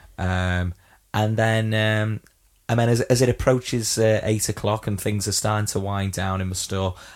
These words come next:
I'll go out, uh, make sure the trolley's still there, make sure no one's picked it up by mistake, which has happened a few times, I'm not gonna lie.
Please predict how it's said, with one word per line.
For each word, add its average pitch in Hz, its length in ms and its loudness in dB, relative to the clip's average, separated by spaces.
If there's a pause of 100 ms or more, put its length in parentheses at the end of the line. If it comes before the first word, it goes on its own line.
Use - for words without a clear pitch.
(100)
I'll 107 160 2
go 110 240 2
out, 98 440 -2 (360)
uh, 92 380 0
make 113 180 0
sure 110 200 0
the - 100 -8
trolley's 95 400 0
still 95 320 -2
there, 95 280 0
make 98 200 -2
sure 98 260 0
no 98 140 0
one's 95 160 -2
picked - 320 -6
it 98 60 0
up 95 100 0
by 98 180 2
mistake, 92 460 -2
which - 100 -6
has - 80 -6
happened 151 220 -2
a - 20 -4
few 98 220 -2
times, 98 360 -2
I'm 123 60 -6
not 120 160 -4
gonna 98 160 -2
lie. 95 240 -2